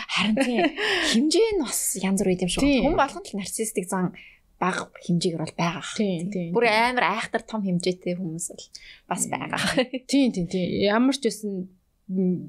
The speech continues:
Speaker 2: миний ад жаргалт, э, тий, өөрийгөө, а, нарт-, нүү амар хүнд нарцисс хүмүүс байдаг штэ.
Speaker 1: Тийм.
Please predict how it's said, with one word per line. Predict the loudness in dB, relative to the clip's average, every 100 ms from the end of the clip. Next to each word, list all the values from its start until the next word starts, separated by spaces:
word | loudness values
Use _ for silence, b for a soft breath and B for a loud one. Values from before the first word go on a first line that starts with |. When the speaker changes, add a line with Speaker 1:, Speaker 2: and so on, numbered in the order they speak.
| -6
Speaker 2:
миний | 0 4 4 2
ад | 0 -2
жаргалт, | -2 -2 -4 -6 -14 _ -4
э, | -2 -2 -4
тий, | 0 0 0 -8
өөрийгөө, | -6 0 2 2 2 0 -2 -8 -16 B B B _ _ -8
а, | -2 2
нарт-, | 2 0 0
нүү | 2 4
амар | 4 4 4
хүнд | 0 0
нарцисс | -2 -2 -4 -2
хүмүүс | -2
байдаг | -2 -4 -6
штэ. | -2
Speaker 1:
Тийм. | 2 2